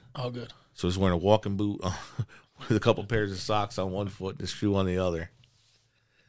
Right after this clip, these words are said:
Speaker 1: That
Speaker 2: He,
Speaker 1: kid.
Speaker 2: he's,
Speaker 1: He has no luck like that.
Speaker 2: No, and it's, I gotta ask him, too. He was having this weird problem where he actually was going to a podiatrist because the one foot would randomly swell on him.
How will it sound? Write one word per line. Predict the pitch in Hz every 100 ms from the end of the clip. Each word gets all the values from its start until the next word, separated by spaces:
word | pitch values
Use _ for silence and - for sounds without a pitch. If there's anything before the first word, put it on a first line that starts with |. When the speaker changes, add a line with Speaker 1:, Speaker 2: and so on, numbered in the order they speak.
| _ _ -
Speaker 1:
That | 233 - - - - - 139
Speaker 2:
He, | 107
Speaker 1:
kid. | - 170 160 147
Speaker 2:
he's, | 120 127 123 - - - 101 95 -
Speaker 1:
He | 254
has | 214 196
no | 208 202
luck | 190 180 180
like | 156
that. | 151 151 156 - -
Speaker 2:
No, | 147 180
and | 131 117
it's, | -
I | 123
gotta | 139 131 113
ask | 135 147
him, | 104
too. | 117
He | 120 107 147
was | 135
having | 120 135 139
this | 101 95
weird | 117 117 101
problem | 123 131 127
where | 98
he | 98 107 107
actually | 107 101 104
was | 92
going | 104 110
to | 98
a | -
podiatrist | - 107 139 143 98 -
because | 98 101 101 92 - - _ _ _ _
the | -
one | 104 110 120
foot | 107 - 147
would | 110 98
randomly | 104 104 92 98
swell | - 139 - 90
on | 78
him. | -